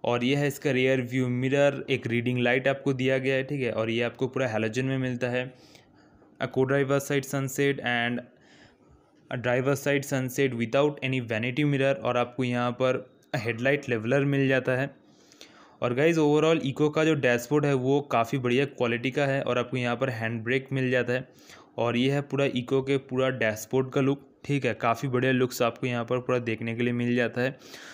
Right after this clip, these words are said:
हाँ, तो चलिए अभी एक बार इसका सेकंड रो देख लेते हैं। So सेकंड रो का जो डोर है वो आपका, आ, वो आपको पूरा ऐसे करके अनलॉक करना पड़ेगा। और ये है इसके सेकंड रो सीट्स के लुक, इसमें आपको,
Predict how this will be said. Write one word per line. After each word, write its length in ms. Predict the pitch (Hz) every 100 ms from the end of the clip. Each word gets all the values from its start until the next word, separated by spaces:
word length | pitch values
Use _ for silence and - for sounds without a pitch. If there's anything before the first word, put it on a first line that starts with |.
| - -
हाँ, 80 | 123
तो 100 | 120
चलिए 340 | 123 131 139 151
अभी 340 | 120 127 147
एक 180 | 143 131
बार 180 | 139 143
इसका 360 | 113 - 139
सेकंड 480 | 139 - 135 151 143
रो 120 | 139
देख 260 | 131 127 127
लेते 220 | 131 123
हैं। 200 | 135 143 - - - - -
So 180 | 131 135
सेकंड 420 | - 135 160 156
रो 80 | 160
का 120 | 165
जो 120 | 160
डोर 260 | 135 143 151
है 80 |
वो 160 | 143 135
आपका, 640 | 143 139 151 147 - - _ - - _ -
आ, 40 | 120
वो 160 | 120
आपको 480 | 131 127 143 143 - - - - _ _
पूरा 260 | 123 135 127
ऐसे 220 | 123 143
करके 280 | 143 135 147
अनलॉक 400 | 123 120 135 139
करना 280 | 147 143 139
पड़ेगा। 380 | 139 131 135 - - - _
और 180 | 113 117
ये 120 | 131
है 180 | 147 160
इसके 300 | 147 - 156
सेकंड 480 | 151 - 127 147 147
रो 120 | 147
सीट्स 400 | 147 - 151 -
के 120 | -
लुक, 220 | 151 147 147
इसमें 400 | 127 123 151 156
आपको, 540 | 151 147 - 156 160